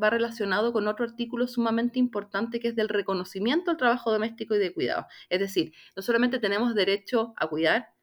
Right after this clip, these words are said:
a ser cuidadas o a cuidarse, sino que también se reconoce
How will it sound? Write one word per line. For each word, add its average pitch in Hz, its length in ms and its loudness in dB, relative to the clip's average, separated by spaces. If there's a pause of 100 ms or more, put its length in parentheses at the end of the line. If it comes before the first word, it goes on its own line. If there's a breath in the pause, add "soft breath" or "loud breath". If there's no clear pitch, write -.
(200)
a - 120 -6
ser 190 200 0
cuidadas 202 680 2
o 170 400 4
a 170 120 0
cuidarse, 170 680 -2 (240 loud breath)
sino 208 240 0
que 240 140 2
también 196 720 0 (220 soft breath)
se 185 200 4
reconoce 180 1000 0